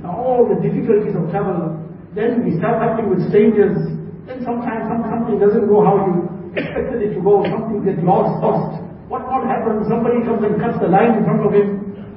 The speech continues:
Somebody is now becoming a, becoming difficult with him. But in all this now he's been given this, this special instruction, instruction that look, the situation might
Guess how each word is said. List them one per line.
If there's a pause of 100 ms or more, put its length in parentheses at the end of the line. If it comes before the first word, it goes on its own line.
(120)
Somebody
is
now
becoming
a, (360)
becoming
difficult
with
him. (640)
But
in
all
this
now
he's
been
given
this,
this (160)
special (800)
instruction,
instruction (720)
that
look,
the
situation
might